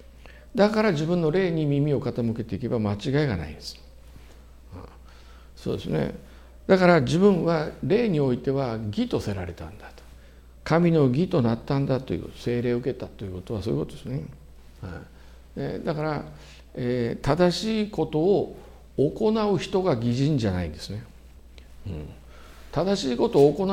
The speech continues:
うことによって我々救われるんじゃないですね。うん。救われたから正しいことを行うようになってきたわけです。義人とされたから、義人と生まれ変わったから、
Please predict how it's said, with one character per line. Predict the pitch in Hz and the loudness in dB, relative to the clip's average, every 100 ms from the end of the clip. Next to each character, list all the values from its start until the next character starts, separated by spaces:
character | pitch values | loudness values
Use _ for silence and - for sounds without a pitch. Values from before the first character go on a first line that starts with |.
| 196 | 0
う | |
こ | 196 175 | 0 0
と | 147 | 2
に | 139 | 2
よ | |
っ | 139 | 2
て | 139 | 0
我 | 117 131 | 0 0
々 | 127 131 107 | 0 0 -2
救 | - - 131 | -8 -4 0
わ | 123 | 2
れ | |
る | 117 | 2
ん | 113 | 0
じ | 87 | -2
ゃ | |
な | 78 | -8
い | 76 | -10
で | |
す | - 101 | -12 -10
ね。 | 104 - - - - - - | -10 -12 -20 -20 -20 -20 -16
う | |
ん。 | 82 76 - - - - - - | -14 -14 -16 -20 -20 -20 -20 -20
救 | - - - 208 | -12 -12 -4 0
わ | 240 | 2
れ | 247 | 2
た | - 202 | 2 2
か | 220 | 4
ら | 214 | 4
正 | 143 131 135 | 4 4 4
し | 151 | 2
い | |
こ | 139 | 2
と | 139 107 | 4 2
を | |
行 | 90 | 2
う | 120 113 113 - - - - | 2 4 2 0 -8 -20 -2
よ | 107 107 | 0 2
う | 107 | 2
に | 135 | 2
な | 101 | 0
っ | 101 | -2
て | - | -6
き | - | -8
た | 71 | -10
わ | |
け | - | -12
で | - | -18
す。 | - - - - - - - - - | -20 -20 -20 -20 -20 -20 -20 -20 -8
義 | 120 139 | 0 0
人 | 180 226 247 | 2 0 0
と | 240 196 | 0 0
さ | 175 | 0
れ | 208 202 | 0 0
た | 143 | -2
か | 113 | -2
ら、 | 123 117 | -2 0
義 | 110 123 | -2 -2
人 | 180 202 | 0 -2
と | 202 143 | 0 2
生 | 123 | 4
ま | 160 | 2
れ | 175 | 0
変 | 156 | 0
わ | 156 | -2
っ | 156 | -2
た | 110 | -4
か | 104 | -2
ら、 | 123 104 | -2 -2